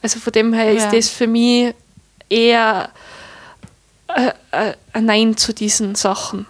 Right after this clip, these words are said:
Speaker 2: Mhm. Mhm.
Speaker 1: Auf der anderen Seite, das muss man halt auch sagen, alles, was machbar ist, wird irgendwann gemacht werden. Das ist halt so.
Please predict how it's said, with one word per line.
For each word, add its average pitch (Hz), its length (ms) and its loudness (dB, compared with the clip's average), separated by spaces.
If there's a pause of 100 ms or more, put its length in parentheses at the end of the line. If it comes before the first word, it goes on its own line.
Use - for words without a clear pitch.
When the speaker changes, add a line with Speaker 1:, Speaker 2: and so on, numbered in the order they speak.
(220)
Speaker 2:
Mhm. 220 380 -2 (760)
Mhm. 214 200 -6
Speaker 1:
Auf 220 120 -4
der 202 120 -2
anderen 233 260 2
Seite, 220 300 0 (160)
das 220 240 -4
muss 226 200 0
man 220 100 -2
halt 208 120 -4
auch 214 140 -2
sagen, 233 220 -2
alles, 226 220 2
was 226 120 -4
machbar 220 400 2
ist, 220 160 -2
wird 220 160 2
irgendwann 220 420 0
gemacht 214 420 -2
werden. 233 380 0 (1040)
Das 208 160 0
ist 226 240 0
halt 196 160 2
so. 190 240 0